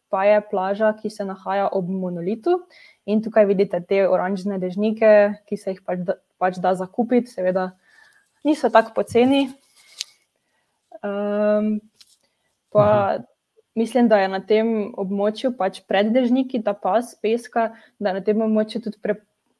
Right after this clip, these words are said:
Speaker 1: prepovedano odlagati brisače. Ehm,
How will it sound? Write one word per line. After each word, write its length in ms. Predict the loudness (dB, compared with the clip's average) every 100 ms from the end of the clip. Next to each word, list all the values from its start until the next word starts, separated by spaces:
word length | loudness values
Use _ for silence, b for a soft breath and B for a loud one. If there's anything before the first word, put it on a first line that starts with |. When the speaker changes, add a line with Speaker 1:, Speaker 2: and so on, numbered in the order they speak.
| _ -12
Speaker 1:
prepovedano 720 | -10 -6 -4 -2 0 -2 -4 -10 _ _ -10
odlagati 460 | 0 4 4 4
brisače. 680 | 0 -8 0 0 0 2 2 0 -14 _ _ _ _ _ _ _ _ _ _ -8
Ehm, 500 | -4 -2 -2 -2